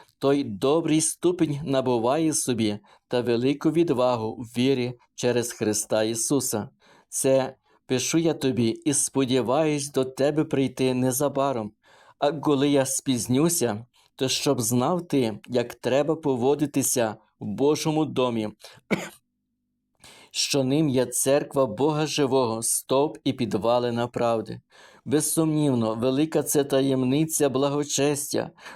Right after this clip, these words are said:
Хто в тілі з'явився, той оправданий духом, ангелам показався, проповідуваний був між народами, увірувано в нього у світі,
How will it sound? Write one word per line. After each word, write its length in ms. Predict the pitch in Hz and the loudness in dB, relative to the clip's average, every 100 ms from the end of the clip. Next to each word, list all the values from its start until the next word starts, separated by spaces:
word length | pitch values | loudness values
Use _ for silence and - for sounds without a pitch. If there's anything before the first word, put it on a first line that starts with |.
| - | -20
Хто 280 | - 151 | -6 0
в 80 | 151 | 0
тілі 480 | 147 - 156 156 151 | -2 0 2 4 2
з'явився, 800 | 135 151 135 147 131 - 107 98 - | 0 0 2 2 2 0 -2 -4 -8
той 220 | - 135 | 0 2
оправданий 800 | 143 147 143 131 143 143 143 147 | 2 -2 0 2 2 2 2 2
духом, 540 | 139 143 165 165 117 101 _ - - - | 0 2 2 2 -4 -4 _ -20 -20 -4
ангелам 540 | 131 165 160 156 135 | 0 0 0 0 0
показався, 880 | 123 131 127 123 120 117 113 - 98 - - _ | -2 -4 -2 -2 2 0 0 -4 -4 -6 -20 _
проповідуваний 840 | 127 131 131 127 151 160 151 151 143 | -4 -2 0 2 4 4 2 0 0
був 220 | 135 143 | 2 2
між 280 | 143 135 - | 2 0 0
народами, 680 | 127 120 127 147 143 120 110 _ - - - | 0 2 2 2 2 0 -4 _ -20 -18 -2
увірувано 760 | 139 123 107 151 156 147 139 | -2 0 2 2 4 2 2
в 80 | 120 | 0
нього 420 | 127 139 127 117 - | 2 2 0 -4 -6
у 80 | 120 | -6
світі, 640 | - 110 131 156 123 107 | -4 -2 -2 -2 -2 -4